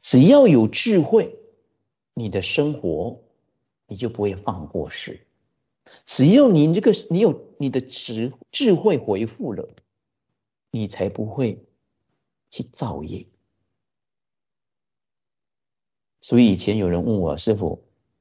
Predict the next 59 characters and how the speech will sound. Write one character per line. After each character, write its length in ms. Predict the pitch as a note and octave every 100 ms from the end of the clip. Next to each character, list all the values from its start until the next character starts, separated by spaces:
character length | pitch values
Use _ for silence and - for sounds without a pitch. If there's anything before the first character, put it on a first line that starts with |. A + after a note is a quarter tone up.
| _
在 160 | - A2+
地 240 | A2+ C#3
藏 160 | B2 A#2+
菩 140 | G2
萨 160 | F2 E2+
本 160 | F2 E2+
愿 160 | F#2+
经 160 | G#2 G#2+
不 80 | G#2
是 160 | -
有 100 | G2+
两 200 | D#2+ D2+
个 100 | E2
故 240 | - A#2 G2
事 160 | A2
很 540 | F#2+ - - F2+ F2 B2+
有 160 | G2+
名 260 | D2+ C#2+ D2
吗？ 180 | - - _ _ _ _ _
光 320 | E3+ D#3 D#3+
目 240 | E3+ A#2
尼 80 | E2+
跟 160 | E2 A2
婆 240 | - F2
罗 140 | E2+ D#2+
门。 260 | - - _ _ _ _ _ _ _ _ _ _ _ _ _ _ _
婆 240 | - C#3+ A#3
罗 260 | G#3+ E3+
门 240 | E3 A2+ A#2+
跟 160 | D#3
光 220 | D#3+ D#3 D#3
目 160 | D3+
尼 200 | G2 E2+ -
为 220 | F#3 B2
什 200 | - D#2
么 300 | E2+ - _ _
他 140 | -
的 60 | C3
母 200 | F#2+ D#2+
亲 160 | G2
会 120 | G#2+ G2+
堕 240 | A#2+ G2
在 100 | F#2+
无 160 | D#2 D2
间 200 | D#2+ D#2
地 140 | D#2
狱？ 180 | D2 - _ _ -
什 140 | A2
么 80 | C#3
原 260 | D#3 G2 A2+
因？ 180 | A2+
最 160 | A2+ G#3+
大 140 | G3
的 80 | D#3+
原 220 | A#2 A2
因 100 | B2+
是 80 | C#3+
什 120 | B2
么？ 200 | E2 -